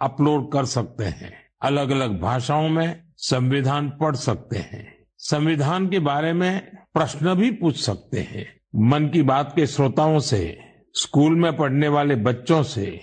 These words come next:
कॉलेज में जाने वाले युवाओं से मेरा आग्रह है, इस वेबसाइट पर जरूर जाकर देखें, इसका हिस्सा बने।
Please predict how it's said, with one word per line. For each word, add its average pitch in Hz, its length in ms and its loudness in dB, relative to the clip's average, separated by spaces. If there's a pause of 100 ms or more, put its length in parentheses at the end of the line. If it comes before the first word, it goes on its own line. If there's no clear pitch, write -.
(180)
कॉलेज 143 360 4
में 165 220 2
जाने 139 260 0
वाले 151 260 2
युवाओं 135 420 2
से 87 400 -6 (340)
मेरा 131 320 4
आग्रह 135 560 0
है, 92 360 -8 (340)
इस 123 280 2
वेबसाइट 151 600 2
पर 180 460 -2 (180)
जरूर 160 560 2
जाकर 131 460 0
देखें, 104 720 -2 (120)
इसका 170 280 2
हिस्सा 123 480 0
बने। 78 320 -4